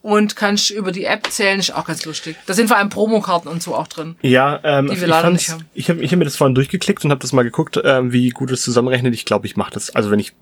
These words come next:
Speaker 2: wenn ich das händisch mache, bin ich schneller.
Speaker 1: Ja, weil du ja nicht, du hast halt nur vier Kategorien, wo du Punkte sammelst. Deswegen
Speaker 2: Ja.
Speaker 1: ist es nicht wie bei,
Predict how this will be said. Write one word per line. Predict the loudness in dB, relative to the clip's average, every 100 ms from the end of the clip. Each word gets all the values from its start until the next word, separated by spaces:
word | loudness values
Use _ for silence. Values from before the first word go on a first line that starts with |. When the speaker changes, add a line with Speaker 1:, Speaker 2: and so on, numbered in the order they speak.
| _
Speaker 2:
wenn | -6 -6
ich |
das | -4 -2
händisch | 0 0 -4
mache, | -6
bin | -6
ich | -8
schneller. | -6 -8 -8 -12 _ _ _ _ -12 -8 0
Speaker 1:
Ja, | 0 2
weil | 0
du | 2
ja | 2 2
nicht, | 2 2
du | 2
hast | 2
halt | 0 -4 -2
nur | -4 -4 _ _ -20 _
vier | -12 -4 2 2
Kategorien, | 2 -4 -4 -2 0 0
wo |
du | -2
Punkte | -2 -4 -2
sammelst. | -2 -2 -4
Deswegen | -4 0 2
Speaker 2:
Ja. |
Speaker 1:
ist | 2
es | 0
nicht | 0 0
wie | -2
bei, | 0 4 4 4 2